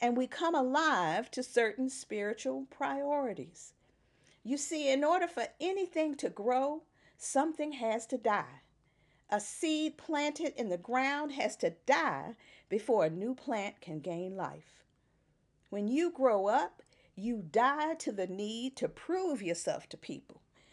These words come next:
You die to people's opinions and the need for people's approval. You die to trying to impress people with how affluent you are, how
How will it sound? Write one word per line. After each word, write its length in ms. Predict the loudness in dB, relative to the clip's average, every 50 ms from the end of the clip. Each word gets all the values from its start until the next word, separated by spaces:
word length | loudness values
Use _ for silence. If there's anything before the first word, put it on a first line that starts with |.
| -20 _ _
You 200 | -8 -8 -6 -2
die 340 | 2 4 6 6 6 6 4
to 80 | 2
people's 640 | 2 0 0 0 0 2 2 2 2 2 2 0 0
opinions 840 | 0 -2 -2 -4 -8 -4 0 2 2 4 4 2 2 0 -2 -2 -2
and 180 | -2 -2 -2 -4 -8 -14 -20 -20 -8 _
the 120 | -2 0
need 460 | 0 0 0 0 0 2 0 0 0
for 140 | 0 -2 -2
people's 460 | -2 0 0 0 2 2 0 2 2
approval. 840 | 2 0 0 -4 -6 -4 -2 0 0 0 0 0 0 -4 -6 -6 -10 -18 -20 -20 -20 _
You 220 | -2 0 2 2
die 320 | 4 6 6 8 8 6 4
to 100 | 2 0
trying 400 | -2 -2 -2 0 0 0 0 -2
to 140 | -2 -2 -2
impress 640 | -2 -4 -6 -8 -10 -6 -4 -2 -2 -2 -4 -6
people 360 | -8 -8 -8 -8 -8 -6 -8 -6
with 200 | -4 -4 -6 -2
how 260 | 0 0 2 4 4
affluent 720 | 2 2 -2 -8 -8 -4 -2 0 0 0 0 0 -2 -4
you 120 | -2 -2
are, 280 | -2 -2 -2 -4 -6 -8 -12 -20 -20 -12 -2
how 140 | 0 0 0